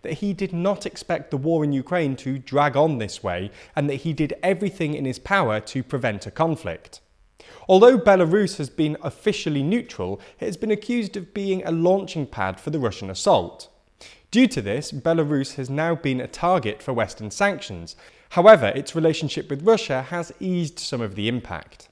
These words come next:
Lukashenko also played up his role in the Russia-Ukraine peace talks, stating that those would not have happened without him. Nevertheless, Lukashenko remained committed to Putin, calling him his big brother,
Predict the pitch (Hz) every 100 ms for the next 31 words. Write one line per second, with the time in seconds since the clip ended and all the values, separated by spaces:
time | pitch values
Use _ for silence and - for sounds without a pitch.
0 | - 202 214 196 226 220 208 143 139 -
1 | 233 254 - 123 - 107 107 101 107 104
2 | 107 104 120 110 117 120 123 113 120 -
3 | 113 101 - 135 - - 90 85 - -
4 | - _ - - 214 214 175 143 143 139
5 | 185 185 160 156 139 175 185 175 - 185
6 | - 104 107 139 160 - 95 80 - _
7 | - 220 190 165 107 90 - 175 - 190
8 | 180 170 - 135 135 147 170 175 - 156
9 | 170 143 - - - 117 - 85 80 -
10 | _ - 180 175 165 147 151 135 131 117
11 | - 156 135 107 156 156 95 85